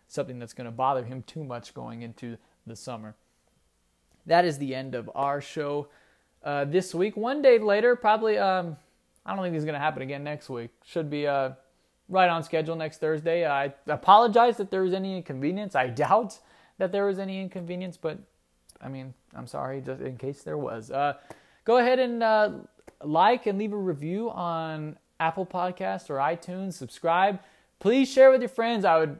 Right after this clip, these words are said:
really, really appreciate it. Uh, it'd mean a lot to me. Help grow the Crowd Noise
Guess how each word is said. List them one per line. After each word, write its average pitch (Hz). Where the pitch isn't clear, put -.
really, 156
really 147
appreciate 139
it. 135
Uh, 131
it'd 139
mean 160
a 120
lot 123
to 123
me. 123
Help 123
grow 156
the 143
Crowd 170
Noise 170